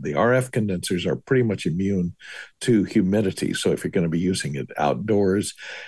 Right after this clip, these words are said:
it, it basically uses the capacitance in a symmetrical diaphragm to modulate an F M frequency around eight kilo-, eight megahertz.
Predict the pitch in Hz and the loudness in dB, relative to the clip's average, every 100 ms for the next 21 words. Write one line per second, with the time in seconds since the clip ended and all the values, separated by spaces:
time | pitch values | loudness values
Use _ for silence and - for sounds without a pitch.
0 | - - 123 113 - 139 127 131 127 123 | -6 2 2 2 2 2 4 4 2 2
1 | 120 113 117 120 107 98 104 - 101 101 | 4 4 4 2 2 0 0 0 2 2
2 | - 90 101 92 - - 101 87 107 95 | 0 0 0 0 -4 -6 -4 -2 -2 -2
3 | 90 - 85 82 87 85 - 92 82 - | -2 -4 -4 0 0 0 0 0 0 -4
4 | 67 92 110 120 107 95 76 - 113 - | -2 0 2 2 2 2 -2 -2 -2 0
5 | 101 95 87 - 113 113 90 - 65 62 | 0 0 -4 0 2 2 -2 0 -4 -4
6 | 64 78 69 - 92 - 92 78 67 - | -4 -6 -8 -6 -8 -4 0 0 0 0
7 | 104 85 85 80 - - - | 0 0 -4 -2 -2 -4 -4